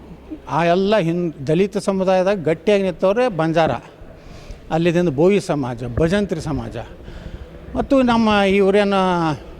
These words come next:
ಆದಿಜಾಂಬವ, ಮತ್ತು ಸ್ವಲ್ಪ ನಮ್ಮ ಏನು ನಮ್ಮ ರೈಟ್ ಕಮ್ಯುನಿಟಿ, ಯಾರ್ದು ನಮ್ಮ ಸಮುದಾಯಗಳು ಯಾರೂ ಬಿ ಜೆ ಪಿ ಇರೋದಿಲ್ಲ. ಮತ್ತು ನನಗನ್ನಿಸ್ತೈತಿ ನಮ್ಮ ಬಿಜಾಪುರ ಎಂ ಪಿ ಅವ್ರು ಹಂಗೇನು ಹೇಳಿರೋದಿಲ್ಲ,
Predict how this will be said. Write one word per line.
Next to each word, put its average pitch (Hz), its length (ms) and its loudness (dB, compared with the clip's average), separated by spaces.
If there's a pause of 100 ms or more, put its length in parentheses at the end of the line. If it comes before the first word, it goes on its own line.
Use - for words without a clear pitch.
(140)
ಆದಿಜಾಂಬವ, 170 840 0 (800)
ಮತ್ತು 262 240 2
ಸ್ವಲ್ಪ 240 320 0
ನಮ್ಮ 226 300 2 (1160)
ಏನು 196 400 4
ನಮ್ಮ 190 200 2
ರೈಟ್ 180 360 0
ಕಮ್ಯುನಿಟಿ, 147 320 0
ಯಾರ್ದು 190 500 2
ನಮ್ಮ 226 340 2
ಸಮುದಾಯಗಳು 190 680 2
ಯಾರೂ 180 320 4
ಬಿ 190 160 2
ಜೆ 175 140 2
ಪಿ 165 120 -4
ಇರೋದಿಲ್ಲ. 147 440 0 (680)
ಮತ್ತು 185 240 0
ನನಗನ್ನಿಸ್ತೈತಿ 233 1000 2 (840)
ನಮ್ಮ 190 200 2
ಬಿಜಾಪುರ 208 420 2
ಎಂ 196 180 2
ಪಿ 208 100 0
ಅವ್ರು 185 160 2
ಹಂಗೇನು 190 300 2
ಹೇಳಿರೋದಿಲ್ಲ, 151 460 0